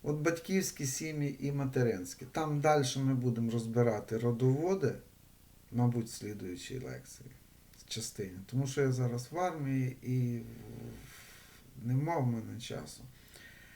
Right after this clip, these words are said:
Тобто батьківські сім'ї мають бути найкращі.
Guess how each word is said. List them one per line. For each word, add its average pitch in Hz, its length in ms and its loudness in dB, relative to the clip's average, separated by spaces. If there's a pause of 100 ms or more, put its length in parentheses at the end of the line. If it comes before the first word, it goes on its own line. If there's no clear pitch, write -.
(2000)
Тобто 123 200 2
батьківські 151 540 0
сім'ї 196 340 2
мають 160 340 2
бути 156 220 -2
найкращі. 135 680 0